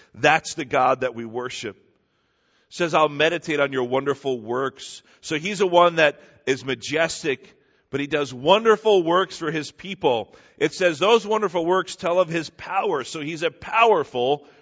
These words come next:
great king who is beautiful and majestic. And he does great deeds.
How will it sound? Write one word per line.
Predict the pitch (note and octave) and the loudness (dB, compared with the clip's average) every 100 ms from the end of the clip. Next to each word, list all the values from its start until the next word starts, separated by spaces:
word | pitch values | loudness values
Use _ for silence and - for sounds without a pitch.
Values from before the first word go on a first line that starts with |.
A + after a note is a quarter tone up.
| _ A2+ | _ -10
great | C3+ E3+ G3+ D#3 | -2 2 0 -2
king | - A3+ F#3+ A#2+ A2 C3+ - _ _ | -10 -6 -4 -4 -8 -12 -16 _ _
who | - C#3+ | -4 0
is | B2+ G2 | -2 -4
beautiful | F2 A#2+ E3 D#3 C#3+ C#3 | -14 -8 -4 -4 -4 -4
and | B2 | -4
majestic. | A#2+ G#2 A2 A#2 - G2 - _ _ _ _ _ _ _ _ _ _ _ _ _ _ _ _ _ _ _ | -8 -8 -8 -8 -8 -14 -16 _ _ _ _ _ _ _ _ _ _ _ _ _ _ _ _ _ _ _
And | A#2+ | -8
he | B2 | -4
does | B2+ B2 | -4 -4
great | A2+ B2+ B2+ | -4 -4 -4
deeds. | A2+ D3+ A2 D#2+ - - | -10 -12 -12 -18 -20 -20